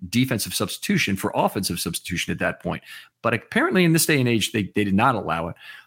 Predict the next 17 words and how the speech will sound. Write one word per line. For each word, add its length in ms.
The 80
Ravens 400
ended 180
up 220
not 380
getting 260
two 200
guys 280
off 180
the 80
field, 400
although 320
they 140
made 260
a 60
significant 560
switch, 500